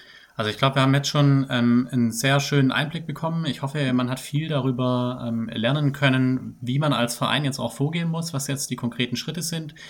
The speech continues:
Wir werden zu diesem Podcast ergänzend noch einen kleinen Blogartikel auch veröffentlichen, wo wir auch, ähm, die ganzen nützlichen Links auch einstellen werden. Also wo kann man seinen Antrag hochladen?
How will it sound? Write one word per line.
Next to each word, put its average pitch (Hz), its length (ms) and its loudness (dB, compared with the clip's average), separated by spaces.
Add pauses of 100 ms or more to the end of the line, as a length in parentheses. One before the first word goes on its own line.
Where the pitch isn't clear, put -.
(300)
Wir 117 160 0
werden 127 580 0
zu - 200 -4
diesem 151 300 -2
Podcast 123 720 -4
ergänzend 117 600 -4
noch 110 80 -4
einen 117 120 -4
kleinen 110 340 -4
Blogartikel 143 520 -4
auch 127 180 -8
veröffentlichen, 120 720 -4
wo 104 100 -6
wir 107 160 -4
auch, 113 400 -6
ähm, 107 340 -6 (380)
die - 60 -12
ganzen 120 320 2
nützlichen 123 400 0
Links 156 260 0
auch 139 140 -2
einstellen 135 440 -2
werden. 123 220 -2
Also 98 220 -8
wo 110 80 -8
kann 110 180 -8
man 104 240 -6
seinen 107 260 -8
Antrag 107 360 -8
hochladen? 123 720 -4